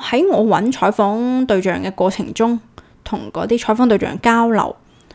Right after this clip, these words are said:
去相當於一個信息交換嘅時候啦，我發現，誒，其實我係好識同人哋打交道嘅。呃，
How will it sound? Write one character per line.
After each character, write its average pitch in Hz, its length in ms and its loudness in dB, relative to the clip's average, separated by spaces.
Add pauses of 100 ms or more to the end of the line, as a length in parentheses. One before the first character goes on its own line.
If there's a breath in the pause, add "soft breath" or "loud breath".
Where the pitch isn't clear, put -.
(220 soft breath)
去 175 580 -2
相 254 240 -2
當 254 100 2
於 247 60 0
一 247 60 0
個 208 240 4
信 220 160 -2
息 240 80 -2
交 240 180 2
換 202 140 2
嘅 202 100 0
時 180 100 0
候 180 100 0
啦， 220 280 4
我 175 140 4
發 185 160 0
現， 175 320 -4 (120)
誒， 240 200 2 (420)
其 165 180 -10
實 180 140 -12 (640 soft breath)
我 196 160 -8
係 185 160 -6
好 185 220 -6
識 247 160 -4 (180)
同 170 160 -8
人 127 80 -12
哋 131 140 -10
打 110 180 -6
交 208 220 4
道 190 140 0
嘅。 - 180 -10 (880 soft breath)
呃， 143 600 -10